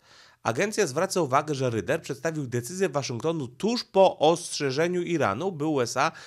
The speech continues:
nie wysyłały swoich sił zbrojnych do Izraela. Czyli tak, Iran mówi: "Nie wysyłajcie, Amerykanie, swoich sił zbrojnych do Izraela".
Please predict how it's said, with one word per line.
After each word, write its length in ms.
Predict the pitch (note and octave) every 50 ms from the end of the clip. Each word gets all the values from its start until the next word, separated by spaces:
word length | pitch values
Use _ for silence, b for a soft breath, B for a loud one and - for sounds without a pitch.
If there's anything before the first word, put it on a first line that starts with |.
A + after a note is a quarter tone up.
| B B B -
nie 200 | B2 D#3+ G3 G3+
wysyłały 760 | F3+ F3+ F3 - C#3+ C#3 D3+ D#3 D#3 D#3 D3+ C#3+ - - -
swoich 480 | - - - - C#3+ C#3+ C#3 C3 A#2
sił 300 | - - - D3+ D3+ D3
zbrojnych 500 | C#3 B2 A2+ B2 B2+ B2 B2 B2 B2 A2
do 100 | G#2 B2
Izraela. 460 | B2 A#2 A2 A2 G2+ G2 F2 E2 - -
Czyli 200 | - G3 A3 G#3
tak, 300 | - G2+ F#2+ - - - _ - _ - B B B B B B B B B B B B
Iran 400 | - A3 B3 B3 A#3+ A3+ A3 G#3
mówi: 300 | G3 F3 C#3+ A#2 A2+ A2
"Nie 160 | A2 B2+ F#3 G#3
wysyłajcie, 720 | G3+ A3 - - G#3+ G3+ G#3 A3+ A#3+ A#3+ A3+ - - A3
Amerykanie, 1120 | G#3 G3+ G3 F#3+ F3 E3 F3 - F#3 F#3+ F#3+ G3 G3 F#3+ F#3+ F#3+ F#3+ F#3+ F#3 F#3 F#3 F3+ -
swoich 400 | - - - D3+ D#3 D#3+ D#3 -
sił 180 | - D#3+ D#3
zbrojnych 460 | D3+ C3+ B2+ C3+ C3 C3 B2+ C3 B2 A#2
do 80 | B2+
Izraela". 500 | A#2+ A2+ G2+ G2 F#2 F2 D#2+ D#2 - -